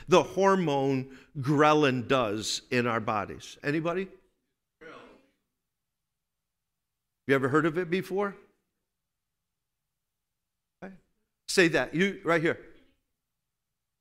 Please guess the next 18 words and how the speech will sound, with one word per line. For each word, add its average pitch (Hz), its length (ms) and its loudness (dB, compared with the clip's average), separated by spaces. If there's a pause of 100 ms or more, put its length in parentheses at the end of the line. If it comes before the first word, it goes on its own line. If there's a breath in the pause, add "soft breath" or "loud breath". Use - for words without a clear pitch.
(120)
Ghrelin 208 800 2 (680)
is 190 260 6
the 185 140 0
hormone 131 960 -4 (720)
that 160 220 -2
causes 156 640 -4
hunger 110 840 -8 (1600)
and 143 160 2
the 143 80 2
desire 143 680 -2
to - 340 -10
eat. 107 440 -8 (1200)
Can 139 120 -2
you 131 100 -2
say 135 300 -4
amen 131 360 -2
for 120 180 -8
ghrelin? 101 380 -6